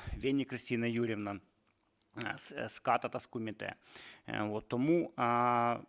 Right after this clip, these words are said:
я теж вважаю, що ці загальні тренування, вони об'єднують, вони, а, допомагають спортсменам зростати, тому що в нас, ну, дуже сильна конкуренція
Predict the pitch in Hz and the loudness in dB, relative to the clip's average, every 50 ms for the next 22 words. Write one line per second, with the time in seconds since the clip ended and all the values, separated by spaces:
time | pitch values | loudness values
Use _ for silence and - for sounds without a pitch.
0 | - - 127 120 120 113 - - 143 135 131 - - 123 113 123 117 135 135 127 | -16 -8 -2 0 0 0 2 2 2 2 2 0 -2 -2 -2 0 4 4 6 6
1 | 120 120 113 - - - - 117 110 107 107 - - 117 104 120 110 117 113 113 | 6 4 2 -2 -6 -8 -6 -6 -6 -6 -6 -8 -10 -6 -4 -2 -2 -2 -2 -2
2 | 110 107 - 107 113 113 113 123 135 143 147 147 139 131 127 127 131 123 113 104 | -4 -6 -8 -8 -6 -4 0 0 0 0 0 -2 -2 -2 0 0 0 0 -2 -2
3 | 110 113 113 113 110 107 110 113 104 92 113 113 131 131 135 139 135 135 135 135 | -2 -2 0 0 0 0 0 -2 -4 -4 -2 0 0 0 2 0 2 2 0 -2
4 | - - 123 101 113 113 113 113 113 113 113 113 110 110 107 107 110 - - 110 | -4 -8 -12 -10 -8 -6 -6 -6 -6 -6 -6 -6 -6 -8 -10 -12 -12 -12 -10 -8
5 | 107 110 107 107 104 107 107 110 110 - 113 113 113 104 113 110 107 104 - - | -6 -6 -6 -6 -6 -6 -8 -10 -8 -6 -4 -2 0 4 4 6 6 4 4 4
6 | - - - - 120 113 107 107 104 104 101 - 110 104 - - 131 135 - 135 | 4 4 4 2 2 2 2 2 2 0 -2 -2 -4 -4 0 0 0 2 2 -2
7 | 113 - 110 110 113 110 - - 110 117 123 127 120 170 185 147 107 110 107 120 | -4 -4 -4 -6 -4 -6 -6 -6 -4 -4 -4 -2 -2 -2 -2 -2 -2 -4 -6 -8
8 | 139 135 127 - 147 127 120 120 - 131 123 - - 147 147 143 143 - 135 123 | -8 -8 -6 -4 -2 -2 -2 -2 -2 -4 -4 0 0 2 2 0 0 0 0 -2
9 | 120 | -2